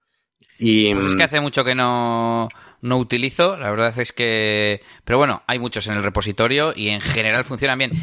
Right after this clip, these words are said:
Speaker 2: Yo creo que el que más he usado es uno que se llama Members o algo así. Ese, ese es el que recuerdo.
Speaker 1: Ujú. Pues, pues eso, entonces, bueno, tenéis la posibilidad de, de jugar con algún plugin para poder editar los, los permisos y tal. Bueno,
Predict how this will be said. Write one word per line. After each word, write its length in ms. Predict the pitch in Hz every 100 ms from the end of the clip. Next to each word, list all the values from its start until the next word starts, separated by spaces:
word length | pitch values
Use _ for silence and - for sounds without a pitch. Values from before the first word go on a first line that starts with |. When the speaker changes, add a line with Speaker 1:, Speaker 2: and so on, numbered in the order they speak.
| -
Speaker 2:
Yo 120 | 151
creo 200 | 175 220
que 80 | -
el 100 | 160
que 80 | 147
más 160 | 151 165
he 60 |
usado 220 | 170 175
es 100 | 175
uno 80 | 185
que 80 | 160
se 60 | 160
llama 120 | 156
Members 640 | 117 147 175 98 85 - -
o 60 |
algo 180 | 110 110
así. 300 | 104 110 98 _ - - _ _ _ _ - 147
Ese, 500 | 123 151 135 120 -
ese 180 | - 123
es 80 |
el 120 | 117 110
que 80 |
recuerdo. 440 | 101 101 101 95 - _ _ - -
Speaker 1:
Ujú. 220 | 113 101 - - - - - - -
Pues, 440 | 123 113 110 -
pues 200 | 135 110
eso, 180 | 110 95
entonces, 240 | 98 113 113
bueno, 260 | 104 - -
tenéis 220 | 107 107
la 80 | 110
posibilidad 400 | 104 - 104 104
de, 380 | 107 101 95 98
de 120 | 90 98
jugar 360 | - 101 104
con 100 | 104
algún 220 | 98 92 95
plugin 260 | 113 127
para 200 | 107 95
poder 240 | 87 92 95
editar 280 | 95 92 90
los, 340 | 92 87 -
los 160 | 73 87
permisos 380 | 98 120 127 90
y 60 |
tal. 140 | 82 -
Bueno, 280 | 90 98 -